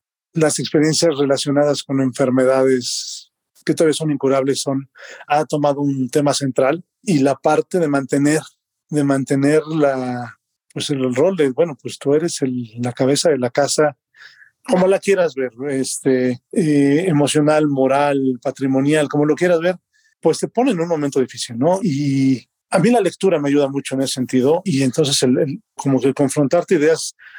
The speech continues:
a veces de otra persona, aunque nada más lo estés leyendo, te abre la mente y, y te permite, pues, enfrentar cosas que son muy duras, son muy duras y, y, y que de pronto, como, como lo digo, sin que suene ni cliché ni drama, pero bueno,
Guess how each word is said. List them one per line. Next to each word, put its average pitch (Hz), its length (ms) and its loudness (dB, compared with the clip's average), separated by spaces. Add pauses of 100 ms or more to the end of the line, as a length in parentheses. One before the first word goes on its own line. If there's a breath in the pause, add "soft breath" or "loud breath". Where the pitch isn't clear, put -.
a 147 80 -2
veces 147 320 0
de 143 80 0
otra 151 200 0
persona, 156 360 -4
aunque 143 140 -8
nada 156 140 2
más 170 80 0
lo 160 40 -4
estés 151 260 -4
leyendo, 139 480 -2 (200)
te 151 100 2
abre 147 200 2
la 135 80 -6
mente 131 400 -8 (360)
y, 151 480 0
y 139 60 -4
te 135 180 -2
permite, 196 640 0
pues, - 280 -4
enfrentar 160 400 -2
cosas 220 300 -4
que - 80 -10
son 233 100 4
muy 240 120 2
duras, - 360 -2
son 156 180 -6
muy 151 140 2
duras 156 340 0
y, 135 200 -2
y, 175 380 -6
y 135 60 -10
que - 120 -8
de 123 140 -2
pronto, 131 600 0 (320)
como, 147 220 -2
como 147 240 -2
lo 135 100 2
digo, 131 240 2
sin 123 200 -8
que 135 100 -4
suene 131 540 0 (340)
ni 170 160 4
cliché 170 340 0
ni 180 120 2
drama, 127 360 -2 (320)
pero 143 160 2
bueno, 135 300 -2